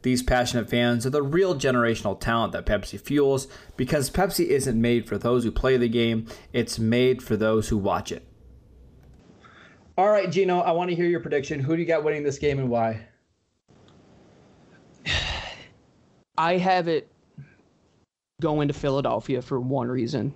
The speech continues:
Speaker 2: and I, I don't think it's gonna be pretty. I think it's gonna be a lot like that Thursday night matchup against, against the Giants a couple weeks ago. What I saw out of Dallas when things went wrong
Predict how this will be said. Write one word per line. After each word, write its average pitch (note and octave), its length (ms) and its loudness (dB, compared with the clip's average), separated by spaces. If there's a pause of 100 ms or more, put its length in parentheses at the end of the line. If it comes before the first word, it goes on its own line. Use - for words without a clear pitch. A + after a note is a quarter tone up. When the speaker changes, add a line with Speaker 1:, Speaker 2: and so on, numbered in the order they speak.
Speaker 2:
and C#3+ 160 0
I, D3 300 0
I D#3 40 0
don't E3 160 0
think E3 160 0
it's C#3+ 80 -2
gonna E3+ 140 0
be D#3 100 2
pretty. D3 340 0
I D3 60 0
think D3 160 0
it's C#3 80 -2
gonna C#3+ 160 -2
be C#3 120 2
a C3 60 0
lot C3 280 0
like C#3 180 -2
that B2+ 180 -2
Thursday C3+ 380 0
night B2+ 180 0
matchup C3 420 -2
against, C3 420 -2 (420)
against C3+ 340 -4
the C#3 60 -2
Giants C3 540 0
a - 20 -18
couple C3 260 -2
weeks C3 260 -2
ago. B2+ 300 -2 (1300)
What E3+ 320 0
I F#3 180 4
saw F#3 340 0
out E3+ 100 2
of C3+ 180 -6
Dallas C#3+ 480 -2
when C3+ 160 -2
things D3+ 460 -2
went D3+ 240 -2
wrong C3+ 440 0